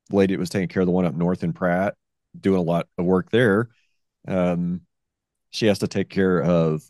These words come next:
an elderly family member. So they've been remodeling their house and they didn't put up their, they didn't do hardly anything in the greenhouse this year. And the lady that does the one in Medicine Lodge, um,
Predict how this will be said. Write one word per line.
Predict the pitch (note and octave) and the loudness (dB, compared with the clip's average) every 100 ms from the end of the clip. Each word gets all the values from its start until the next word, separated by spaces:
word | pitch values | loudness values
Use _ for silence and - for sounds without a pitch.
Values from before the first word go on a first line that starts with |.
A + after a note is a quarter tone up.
| - | -8
an | F#2 | -2
elderly | F#2 F#2 G2 F#2+ F2 | 0 0 0 0 -2
family | - F#2 F#2 F2+ | 0 0 0 0
member. | E2+ E2 G2+ | 0 -2 -4
So | - F#2 | -4 -4
they've | F#2 | -2
been | F2+ | -2
remodeling | F2 F2 F2 E2+ F2 E2+ | -2 0 0 0 -2 -4
their | D#2+ | -4
house | D2+ D2 E2+ - | -6 -6 -6 -6
and | D#2 | -4
they | F2 | -2
didn't | F2 E2 | -2 -2
put | F#2 | -2
up | D#2+ - | -2 -2
their, | E2+ E2 - - | -4 -4 -6 -4
they | |
didn't | F#2+ F2+ | -2 -2
do | - F#2 E2+ - | 0 0 -2 -4
hardly | G2 F#2+ F#2 | -2 2 2
anything | G2 F#2 F#2+ | 2 0 0
in | |
the | E2+ | 0
greenhouse | E2 F2 D2+ D2+ C#2 | 0 -2 -2 -6 -8
this | - C#2 - | -10 -10 -8
year. | C2+ E2+ _ _ _ _ - | -6 -8 _ _ _ _ -8
And | G#2 | -4
the | G2 | -2
lady | G2+ G2+ | 0 0
that | F#2 G#2 | 0 2
does | G#2 | 0
the | - | 2
one | G2 F#2+ | 2 2
in | F2+ | 0
Medicine | F#2 F2 E2+ | 0 -2 -2
Lodge, | F#2 B2 G2 B2+ - - | 0 0 0 -2 -8 -14
um, | G#2+ F#2 F#2 F2 F2+ | -6 -2 0 -2 -6